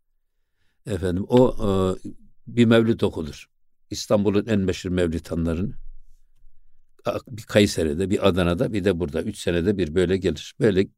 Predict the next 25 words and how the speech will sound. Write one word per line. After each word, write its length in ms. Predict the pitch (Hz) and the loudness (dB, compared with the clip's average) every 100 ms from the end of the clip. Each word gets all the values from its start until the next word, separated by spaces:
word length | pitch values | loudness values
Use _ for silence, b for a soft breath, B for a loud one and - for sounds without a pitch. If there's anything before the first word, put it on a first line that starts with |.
| - _ _ _ _ _ - - - - - | -20 _ _ _ _ _ -18 -16 -16 -16 2
Kayseri 400 | 120 101 104 92 | 2 4 2 4
Hunat 300 | 104 101 - | 4 2 0
Camisi'nde 500 | 92 85 82 - 107 | -2 -2 -4 -2 2
mevlüt 360 | 104 95 - | 2 2 -6
okutacak. 640 | - - 147 - - _ _ _ _ _ _ _ - - - - - | -12 -12 -16 -16 -20 _ _ _ _ _ _ _ -20 -20 -20 -10 2
Ben 180 | 123 101 | 4 6
de 60 | |
gittim. 420 | 113 117 - 113 - _ - - - - - - - - _ _ | 4 2 -2 -4 -4 _ -12 -10 -10 -12 -16 -20 -20 -20 _ _
Öğle 320 | 107 101 104 92 | 2 4 4 4
namazıydı, 480 | 85 80 87 113 | 2 2 0 4
erken 280 | 113 - 107 | 2 2 -2
gittim 340 | 80 - - 71 | -4 -8 -12 -10
ben. 80 | - _ _ _ _ | -12 _ _ _ _
Kürsünün 440 | - 101 - 104 92 | -6 -4 -2 -2 0
dibine 260 | 92 87 | 2 2
oturdum. 400 | 80 - 85 - | 0 -4 -8 -6
Tam 200 | 117 107 | -4 -2
o 80 | 107 | -4
sırada 520 | - 92 85 110 135 _ _ - - - 104 | -4 -2 0 0 -2 _ _ -20 -20 -12 -6
bizim 160 | 107 - | -4 0
Emin 220 | 98 95 | 2 2
Işık 280 | 92 95 - | 0 -4 0
Hoca 220 | 85 85 | 2 4
rahmetli 480 | 82 82 82 - 90 | 2 0 -4 -4 0
geldi. 340 | 80 73 - | 0 -2 -8